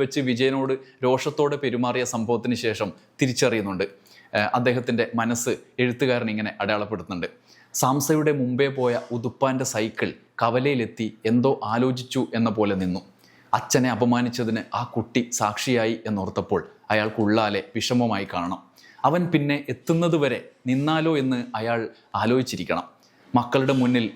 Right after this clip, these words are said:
അവരെ സൃഷ്ടിച്ചവർ നാണം കെടുന്നതിലും ലജ്ജാകരമായി എന്തുണ്ട്? അവരാ കാഴ്ച മറക്കാൻ സാധ്യതയില്ല. പിന്നാലെ എത്തുന്ന കുട്ടിയോട് ആശ്വാസത്തിനായി എന്തെങ്കിലും രണ്ട് വാക്ക് സംസാരിച്ചിട്ട് പോയാലോ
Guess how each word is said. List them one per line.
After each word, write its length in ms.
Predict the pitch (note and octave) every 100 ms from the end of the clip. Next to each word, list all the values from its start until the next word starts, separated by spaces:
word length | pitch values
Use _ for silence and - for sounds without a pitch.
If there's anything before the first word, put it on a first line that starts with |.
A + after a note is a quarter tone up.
| A2
അവരെ 180 | A#2 B2 -
സൃഷ്ടിച്ചവർ 540 | B2 - C3 C#3 C#3 C3
നാണം 240 | A#2+ B2+ C#3
കെടുന്നതിലും 500 | C3 C3 C3 A#2+ A2 - A2+
ലജ്ജാകരമായി 800 | A#2+ A2 C3 C3 B2 A#2+ A2+ G#2+ -
എന്തുണ്ട്? 360 | G#2+ A2 G#2+ G2 G2+ - -
അവരാ 240 | C#3 C#3 C3 -
കാഴ്ച 340 | A2+ A#2 A#2 A#2 - A2
മറക്കാൻ 340 | G#2+ - B2 A#2
സാധ്യതയില്ല. 460 | G2+ G2+ F#2+ F2+ E2+ - _ _ D#3
പിന്നാലെ 340 | E3 F#3 F#3+ E3+
എത്തുന്ന 220 | E3+ D#3 D3+
കുട്ടിയോട് 360 | - D3 D3 C3+
ആശ്വാസത്തിനായി 640 | C3 D3+ C#3 D3 C#3+ C#3 C3
എന്തെങ്കിലും 360 | B2 B2+ C3 B2 A#2+
രണ്ട് 180 | A#2+ B2+ A2+
വാക്ക് 260 | A2 - C3
സംസാരിച്ചിട്ട് 560 | A2+ - A#2+ A#2+ A#2+ B2
പോയാലോ 400 | A2 A2+ A#2 B2+